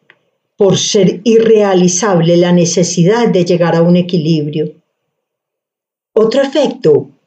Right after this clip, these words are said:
consiste en que más tarde los hijos sienten el impulso de salir de la obligación, impulso que les ayudará en el momento de separarse de los padres. El que no tiene la posibilidad de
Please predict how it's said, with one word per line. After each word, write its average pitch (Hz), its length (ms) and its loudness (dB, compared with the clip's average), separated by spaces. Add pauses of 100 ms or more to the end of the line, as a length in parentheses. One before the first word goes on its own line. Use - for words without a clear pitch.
(340)
consiste 214 880 0
en 185 100 0
que 196 100 -4
más 175 280 -2
tarde 160 540 -4 (520)
los 180 220 -2
hijos 208 240 0
sienten 208 420 0
el 180 140 2
impulso 190 600 0
de 180 140 2
salir 170 400 0
de 196 80 0
la 196 140 2
obligación, 156 1040 -2 (760)
impulso 190 760 2
que 190 100 -2
les 170 240 0
ayudará 170 480 2
en 165 80 2
el 202 140 2
momento 175 500 2
de 185 140 2
separarse 165 640 -2
de 185 100 4
los 156 240 -2
padres. 156 800 -2 (880)
El 185 180 -2
que 208 140 0
no 180 120 2
tiene 214 280 0
la 202 160 0
posibilidad 170 880 0
de 165 400 -2